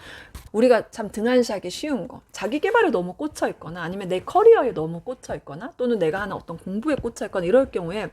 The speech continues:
우리가 좀 이제 까먹기가 쉽잖아요, 이런 것들. 그래서 저는 여기, 이거를 여기다가 체크를 했어요. 근데 여러분들 만약에 깨끗한 주방을 굉장히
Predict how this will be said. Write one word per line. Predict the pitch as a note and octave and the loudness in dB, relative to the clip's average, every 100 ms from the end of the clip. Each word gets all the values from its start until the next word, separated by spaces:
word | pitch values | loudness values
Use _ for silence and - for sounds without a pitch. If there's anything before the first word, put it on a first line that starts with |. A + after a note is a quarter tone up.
| - - - | -12 -20 -6
우리가 | G#3+ B3+ A3+ | 2 4 4
좀 | F#3+ | 0
이제 | F3 E3+ - _ _ _ _ _ _ - | -2 -2 -2 _ _ _ _ _ _ -8
까먹기가 | - B3 D#4+ - E3+ | -2 0 -2 -6 -10
쉽잖아요, | E3+ - A#3+ G3 F#3+ G#3+ | -10 -12 -12 -10 -14 -8
이런 | G3 F#3+ | -6 -6
것들. | E3+ - A#3+ - - - | -8 -4 -4 -4 -16 -16
그래서 | - G#3 G#3+ | -4 4 4
저는 | G3+ F#3+ F#3 | 4 0 0
여기, | E3+ D#3+ E3+ | -2 -2 -4
이거를 | G3+ G3+ F#3+ D#3 | 2 4 4 -2
여기다가 | D3+ D3 - | -8 -8 -10
체크를 | - - G3 | -12 -12 -12
했어요. | - - - _ - | -12 -16 -16 _ -20
근데 | - B3 | 0 6
여러분들 | G3+ C4+ D4+ | 6 6 2
만약에 | G3+ F3+ B3 A3+ G#3 F#3+ - _ _ | -2 -2 -2 -4 -4 -4 -6 _ _
깨끗한 | F4 - G4+ - E4 B3 | -4 -2 -4 -2 2 2
주방을 | - F#3+ A3+ A3+ A3 G#3+ - A#3 B3 E3+ - | 0 -4 0 0 0 -4 -4 2 2 2 -4
굉장히 | G#3+ A#3 C4 E4 D4+ B3+ F#3 | -6 -4 -2 0 2 2 0